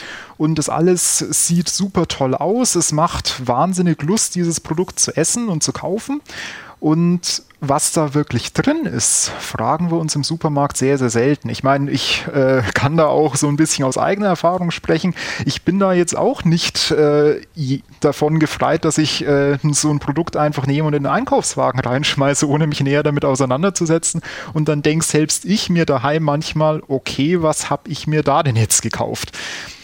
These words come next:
Und ich glaube, in dem Moment, wo wir anfangen, wirklich mal das Kleingedruckte zu lesen, das Zutatenverzeichnis, die Nährwerttabelle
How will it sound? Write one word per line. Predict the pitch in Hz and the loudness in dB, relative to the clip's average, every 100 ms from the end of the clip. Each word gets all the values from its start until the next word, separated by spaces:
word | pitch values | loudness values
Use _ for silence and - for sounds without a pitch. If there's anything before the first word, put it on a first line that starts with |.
| - | -10
Und | - 139 147 151 - - - - | -2 0 2 0 -2 -6 -12 -8
ich | 135 - | -6 -2
glaube, | 120 165 220 | 0 2 0
in | 208 160 | 0 0
dem | 196 | 0
Moment, | 240 202 190 - | 0 0 0 0
wo | 170 | 2
wir | 156 131 | 2 0
anfangen, | 180 247 - 214 196 | 0 -2 -2 -2 0
wirklich | 180 190 185 165 | 0 0 -2 0
mal | 160 | 0
das | 143 - | 0 -2
Kleingedruckte | - 135 247 269 214 208 - 190 | -4 -2 -2 -2 -4 -6 -6 -4
zu | - | -2
lesen, | 143 156 202 147 131 | 0 0 0 -2 -2
das | 127 | -4
Zutatenverzeichnis, | - 220 - 196 190 185 - 180 - 180 175 170 147 | -4 -6 -4 -4 -4 -4 -4 -2 -2 0 -2 -2 -2
die | 139 | -2
Nährwerttabelle | 123 139 190 208 - 180 170 175 | 0 0 0 -2 -2 -2 0 2